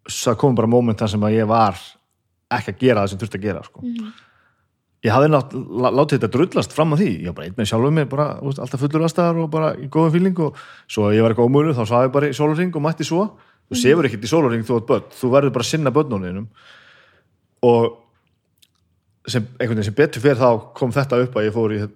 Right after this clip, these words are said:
Speaker 1: þessa sálfræðivinnu núna, sko.
Speaker 2: Mhm.
Speaker 1: Af því það var eiginlega ekki beint út frá þessu barnasétti, sko. En ég fattaði bara eftir þetta að koma að stað bara, já, þarna var ég bara komin í aðstæðu sem ég bara raunverulega réð ekki við, sko.
Speaker 2: Já, einmitt.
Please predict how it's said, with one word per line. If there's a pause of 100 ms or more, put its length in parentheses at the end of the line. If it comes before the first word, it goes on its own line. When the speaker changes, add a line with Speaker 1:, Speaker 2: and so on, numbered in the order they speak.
(140)
Speaker 1:
þessa
sálfræðivinnu
núna,
sko. (500)
Speaker 2:
Mhm. (140)
Speaker 1:
Af
því
það
var
eiginlega
ekki
beint
út
frá
þessu
barnasétti,
sko. (840)
En
ég
fattaði
bara
eftir
þetta
að
koma
að
stað
bara, (480)
já, (340)
þarna
var
ég
bara
komin
í
aðstæðu
sem
ég
bara
raunverulega
réð
ekki
við,
sko. (640)
Speaker 2:
Já, (220)
einmitt.